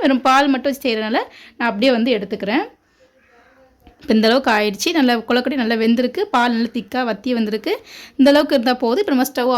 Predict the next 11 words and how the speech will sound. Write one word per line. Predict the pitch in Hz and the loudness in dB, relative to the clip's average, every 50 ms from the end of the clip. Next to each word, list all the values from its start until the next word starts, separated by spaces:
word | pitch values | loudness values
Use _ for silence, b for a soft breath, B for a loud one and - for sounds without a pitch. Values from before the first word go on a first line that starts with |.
| 233 | 0
ஆஃப் | 226 240 262 262 - - | 0 -2 -2 -4 -6 -10
பண்ணிடலாம். | 226 202 196 190 233 359 453 - 392 | -8 -8 -6 -4 -4 -4 -4 -2 -2
கொஞ்சம் | 370 370 403 - - | -2 0 0 0 0
சூடு | 285 247 247 247 | 0 0 0 2
வந்து | 240 262 320 - 254 | 2 2 2 2 0
குறைஞ்சு | 220 220 220 220 202 | 0 0 0 0 -2
வரட்டும். | 196 190 196 247 320 508 539 - _ _ _ _ _ - - - - - _ _ - 277 | -2 -2 0 0 -2 -2 -2 -10 _ _ _ _ _ -16 -14 -14 -14 -16 _ _ -18 -14
இப்போ | 202 247 247 | -10 -8 -8
ஒரு | 233 220 226 | -6 -4 -4
அஞ்சு | 247 262 277 | -2 -2 -2
நிமிஷம் | 277 277 349 311 | -2 -2 -2 -2